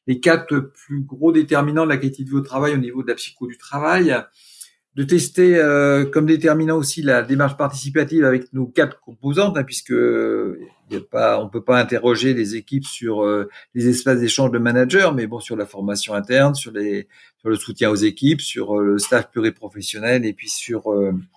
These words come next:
sur, euh, donc, euh, la, la démarche projet et les groupes de travail.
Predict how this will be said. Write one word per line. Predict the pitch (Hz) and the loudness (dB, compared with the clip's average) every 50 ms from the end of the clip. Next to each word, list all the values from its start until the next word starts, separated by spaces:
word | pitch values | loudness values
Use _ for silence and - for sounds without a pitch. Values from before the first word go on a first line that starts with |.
| _ _ - - - - - - - _ - | _ _ -20 -20 -20 -20 -20 -20 -20 _ -14
sur, | - - - 131 123 117 107 110 | -12 -10 -6 -4 -4 -4 -2 -2
euh, | 110 107 101 101 101 | -2 -2 -2 -2 -2
donc, | 101 104 117 113 104 - | -2 -4 -6 -8 -8 -8
euh, | 113 101 101 | -6 -4 -4
la, | 98 98 95 95 95 95 95 | -2 -2 -2 -2 -2 -2 -2
la | 98 95 | -2 -2
démarche | 104 104 104 101 - - | -2 -4 -6 -8 -10 -8
projet | - 110 101 110 120 | -6 -6 -4 -4 -4
et | 110 | -4
les | 110 104 | -4 -6
groupes | 95 98 101 | -6 -8 -10
de | 101 | -12
travail. | 101 - - 104 117 151 185 175 | -12 -14 -12 -8 -6 -4 -4 -4